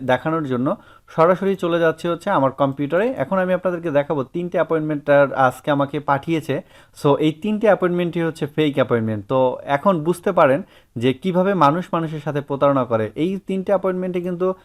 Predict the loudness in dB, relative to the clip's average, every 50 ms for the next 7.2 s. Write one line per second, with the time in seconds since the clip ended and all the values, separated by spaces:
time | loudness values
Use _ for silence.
0 | _ _ _ -4 0 4 4 4 4 4 0 0 -2 -2 -4 -4 0 0 0 0
1 | 0 -2 -2 0 0 2 0 0 0 0 -2 0 0 0 0 -2 -2 0 0 0
2 | 2 0 -2 -6 -6 _ _ _ _ _ -4 -2 0 0 0 0 0 0 0 0
3 | 0 -2 -6 _ -4 -4 -2 0 2 2 2 2 0 -2 0 -2 -2 2 2 2
4 | 2 2 -2 -6 -4 -4 -4 -4 -4 -6 -4 0 0 0 0 0 -4 -4 -2 -4
5 | -4 -2 -2 -2 0 0 -2 -2 -2 -4 -6 -4 -6 -6 -6 -6 -4 -6 -2 0
6 | 0 0 2 0 -2 -2 -2 -4 -4 -4 -6 -2 0 -2 -2 0 0 -4 -2 -4
7 | -4 -4 -6 -8